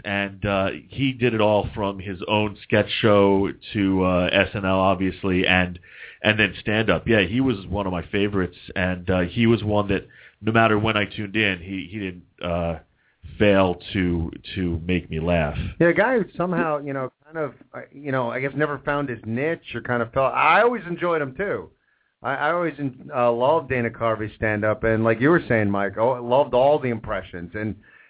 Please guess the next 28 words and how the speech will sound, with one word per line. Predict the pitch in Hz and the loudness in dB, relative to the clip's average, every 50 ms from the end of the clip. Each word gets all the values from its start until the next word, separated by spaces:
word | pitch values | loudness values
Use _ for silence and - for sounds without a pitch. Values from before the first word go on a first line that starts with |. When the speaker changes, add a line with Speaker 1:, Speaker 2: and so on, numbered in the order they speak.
| _ - | _ -2
Speaker 2:
you | 139 139 | 2 2
know, | 143 139 | 4 4
I, | 131 151 151 156 - 147 156 | 4 4 4 4 4 2 0
I | 151 | 2
thought | - 208 196 151 | 0 -2 -2 0
Dana | 190 190 175 170 | 0 0 0 -2
Carvey | - - 170 180 185 175 175 156 | -2 -2 -2 -2 0 0 0 0
was | 143 131 131 | -2 -2 -2
one | 139 147 156 | -2 0 0
of | 151 147 | 0 0
those | 143 135 131 135 | 0 0 -2 0
guys | 143 143 147 147 147 143 135 135 | 0 0 2 2 0 0 -2 -2
that | 131 117 123 | -4 -2 -2
was, | 120 120 113 117 - _ _ _ _ _ _ _ _ _ - | -2 -4 -4 -8 -14 _ _ _ _ _ _ _ _ _ -4
he | 156 202 247 | -2 -2 2
was | 269 277 254 208 - - - | 2 2 2 0 -2 -6 0
so | - 208 220 226 220 214 160 139 | 2 4 6 6 4 4 0 -4
good | - - 151 180 170 143 120 110 104 101 | -6 -4 0 0 2 2 0 -2 -4 -8
because | 123 113 - 175 160 151 143 - - _ _ _ _ _ _ _ _ _ _ - | -12 -10 -6 -2 -2 -2 -2 -4 -14 _ _ _ _ _ _ _ _ _ _ -6
he | 160 185 | -4 0
didn't | 220 277 320 359 349 320 | 0 2 2 2 2 2
really | 285 254 240 214 190 | 2 4 2 2 2
do | 151 127 - 165 175 170 170 160 156 147 139 123 - - _ _ _ _ _ _ _ _ - - - - - - | 0 -2 0 2 4 4 4 4 2 -2 -6 -8 -12 -14 _ _ _ _ _ _ _ _ -18 -16 -14 -14 -14 -10
straightforward | - 156 170 185 185 180 - - - - - 160 170 170 160 147 135 127 117 | -6 0 0 0 0 0 -4 -12 -12 -2 2 4 4 4 4 2 0 0 -2
impressions. | 123 131 123 117 120 - 143 143 139 131 - - 110 98 98 92 107 | -2 -4 -4 -4 -4 0 0 0 0 0 -4 -8 -8 -8 -8 -6 -6
It | 123 117 | -8 -6
was | 139 135 135 127 | -4 -6 -6 -4
like, | 135 143 143 131 127 127 | -2 0 0 0 0 -4